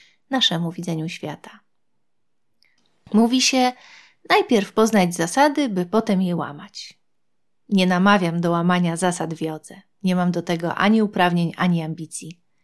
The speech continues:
Ale na pewno trzeba poznać dobrze podstawy, by później poprowadzić siebie kreatywnie i ze zrozumieniem.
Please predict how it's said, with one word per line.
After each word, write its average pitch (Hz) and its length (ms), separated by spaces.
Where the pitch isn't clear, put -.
Ale 233 300
na 220 160
pewno 302 400
trzeba 202 880
poznać 226 400
dobrze 185 320
podstawy, 214 680
by 269 140
później 254 600
poprowadzić 233 680
siebie 180 280
kreatywnie 214 720
i 233 80
ze 208 140
zrozumieniem. 165 800